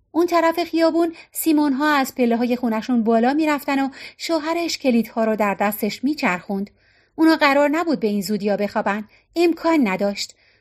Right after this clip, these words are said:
از اون زوجهای خوشحال و جوان و بدون بچه بودن که فقط به هم نگاه می‌کردن. مگی مطمئن بود الان از یه رستوران خوب برگشتن و حالا چه کار می‌کردن؟ موسیقی عاشقانه می‌ذاشتن،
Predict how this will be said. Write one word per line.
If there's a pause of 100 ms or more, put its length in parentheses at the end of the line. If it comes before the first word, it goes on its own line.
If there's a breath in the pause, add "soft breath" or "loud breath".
(120)
از
اون
زوجهای
خوشحال
و
جوان
و
بدون
بچه
بودن (300 loud breath)
که
فقط
به
هم
نگاه
می‌کردن. (680)
مگی
مطمئن
بود (300 loud breath)
الان
از
یه
رستوران
خوب
برگشتن
و (420 soft breath)
حالا
چه
کار
می‌کردن؟ (840)
موسیقی
عاشقانه
می‌ذاشتن،